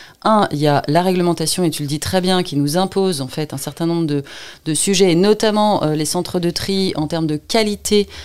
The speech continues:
euh, du flux, de quantité, euh, de rapidité, d'où l'importance de la solution, euh, portée par Olivier et Marjorie, euh, de, de l'Ixo,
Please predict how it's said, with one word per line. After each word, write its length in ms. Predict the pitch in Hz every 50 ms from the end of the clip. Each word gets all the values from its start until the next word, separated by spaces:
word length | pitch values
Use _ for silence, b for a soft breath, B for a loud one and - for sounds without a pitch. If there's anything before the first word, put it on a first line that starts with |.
| B B B -
euh, 260 | 156 156 151 147 151
du 180 | 151 151 190 190
flux, 500 | - - - 196 208 208 208 208 208 180
de 220 | 165 165 160 160
quantité, 840 | 156 - 190 190 - - 214 202 - 214 214 208 208 208 208 202 - -
euh, 240 | 160 156 151 156
de 100 | 156 170
rapidité, 720 | 170 170 190 190 185 - 180 170 175 - - - 226 262 277 B B B B B B B
d'où 280 | 160 165 160 247 254 247
l'importance 600 | 220 190 175 170 190 185 - - - 202 196 160
de 80 | 165 156
la 80 | 151
solution, 640 | 151 - 175 156 170 160 - - 185 185 180 165 151
euh, 380 | 147 143 143 143 143 143 139
portée 420 | 139 139 160 123 - - - 180 -
par 180 | - 156 147
Olivier 640 | 156 151 160 156 156 170 175 170 160 147 - - 147
et 40 | 147
Marjorie, 600 | 151 156 156 156 139 160 156 165 180 185 185 170
euh, 280 | 147 143 143 139 139 139
de, 260 | 131 135 143 139 127
de 140 | 135 135 151
l'Ixo, 440 | 147 151 147 - - - 220 233 240